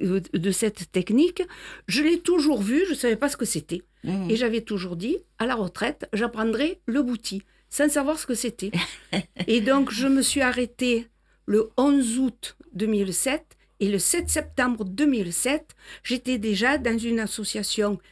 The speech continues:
Speaker 1: à Nîmes pour mes premiers pas dans le bouti.
Speaker 2: Ah, ça, c'est précis. Et
Speaker 1: Oh.
Speaker 2: <laughs>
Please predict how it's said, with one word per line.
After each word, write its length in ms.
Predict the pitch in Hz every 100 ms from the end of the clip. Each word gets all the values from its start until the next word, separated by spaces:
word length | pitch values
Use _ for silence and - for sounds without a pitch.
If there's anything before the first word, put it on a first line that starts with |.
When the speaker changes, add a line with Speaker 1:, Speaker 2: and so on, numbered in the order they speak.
| _ _ _ -
Speaker 1:
à 120 | 208
Nîmes 440 | 208 233 269 311 349 - - -
pour 340 | 262 285 294 233
mes 160 | 226
premiers 400 | 226 254 254 226
pas 300 | 208 - 240 349 _
dans 200 | 190 240
le 80 | 240
bouti. 360 | 208 165 - - _
Speaker 2:
Ah, 60 | -
ça, 220 | - 349
c'est 180 | 339 -
précis. 520 | - 190 - - - - - - - _
Et 80 | 208
Speaker 1:
Oh. 80 | 208 190 180 170 - 156
Speaker 2:
<laughs> 760 | - - - - - - -